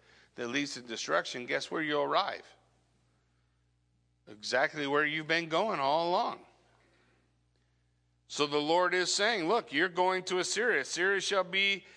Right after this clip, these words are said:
your king." Why? She refused to repent. Go back to Gomer. Why did Gomer end up in slavery? Why did Gomer end up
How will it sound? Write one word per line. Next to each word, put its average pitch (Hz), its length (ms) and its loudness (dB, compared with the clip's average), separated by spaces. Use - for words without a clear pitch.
your 185 260 2
king." 190 400 -2
Why? 156 400 2
She 165 460 0
refused 160 800 -4
to 160 240 -4
repent. 151 500 -2
Go 156 140 2
back 170 280 2
to 190 80 -4
Gomer. 196 420 0
Why 139 200 4
did 190 180 -2
Gomer 202 340 0
end 202 200 -2
up 196 160 -2
in 180 100 -6
slavery? 180 500 0
Why 127 220 2
did 185 160 -4
Gomer 190 380 2
end 190 260 0
up 185 260 0